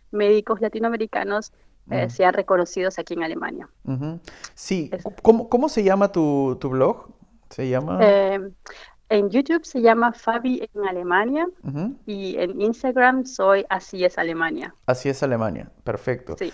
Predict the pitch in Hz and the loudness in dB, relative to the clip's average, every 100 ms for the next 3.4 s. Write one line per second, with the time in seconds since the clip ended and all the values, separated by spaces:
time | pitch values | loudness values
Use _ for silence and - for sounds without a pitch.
0 | - - 202 226 262 349 330 - 196 220 | -12 -4 2 4 2 -2 -2 0 2 2
1 | 302 - 247 175 - 208 196 214 202 175 | 0 -4 -4 -4 -4 -6 -6 -4 -2 -2
2 | 165 180 185 165 151 175 190 185 190 185 | 0 -2 0 2 2 2 0 2 2 2
3 | 175 180 185 - | 2 0 0 -4